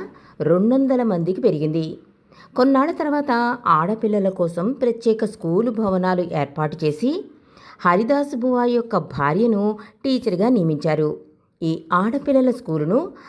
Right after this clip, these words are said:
ఆ తర్వాత ఆరంగాముకి మార్చారు. హజరత్ బాబాజాన్ స్కూలు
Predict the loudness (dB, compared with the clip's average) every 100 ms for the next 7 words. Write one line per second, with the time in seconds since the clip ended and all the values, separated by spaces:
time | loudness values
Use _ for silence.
0 | -6 -4 -2 -2 0 0 2 2 0 -2
1 | -2 0 0 0 0 -2 -2 -2 0 -2
2 | -2 0 2 0 -2 -10 -20 _ _ -20
3 | -4 -2 0 -2 -4 -2 -2 0 0 0
4 | -2 -2 -2 2 2 0